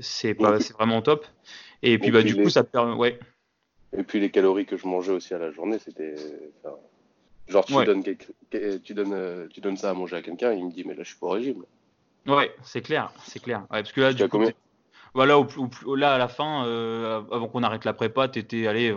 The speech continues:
Speaker 1: vers trois mille six cents, quoi.
Speaker 2: Ouais,
Speaker 1: À peu près.
Speaker 2: trois mille six cents calories, ce que la plupart, ils mangent en prise de masse, hein.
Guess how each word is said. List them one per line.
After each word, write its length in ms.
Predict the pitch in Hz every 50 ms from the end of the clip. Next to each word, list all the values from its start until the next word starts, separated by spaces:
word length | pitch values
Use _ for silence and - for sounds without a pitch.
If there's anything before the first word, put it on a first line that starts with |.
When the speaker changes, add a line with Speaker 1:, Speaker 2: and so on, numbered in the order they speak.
| 101 104
Speaker 1:
vers 160 | 98 98 -
trois 180 | - - - 113
mille 180 | 113 113 107
six 340 | 107 - - - - - 117
cents, 240 | 104 - 160 156 156
quoi. 240 | - 147 151 151 - _ _ _ _ _ _ _ _ _ _ _ - - - - -
Speaker 2:
Ouais, 120 | - 95
Speaker 1:
À 40 | 90
peu 100 | - - 110
près. 80 | 90
Speaker 2:
trois 100 | 82 139
mille 20 | 160
six 140 | 165 -
cents 120 | - 92 85
calories, 480 | 82 85 85 85 92 104 113 104 92
ce 140 | 82 - -
que 100 | - -
la 100 | 90 87
plupart, 320 | 78 - 98 - 113 107 101
ils 60 | 98
mangent 200 | 104 101 90 90
en 40 | 87
prise 200 | _ - 85 85
de 80 | 101
masse, 260 | 104 113 117 110 -
hein. 80 | 104 101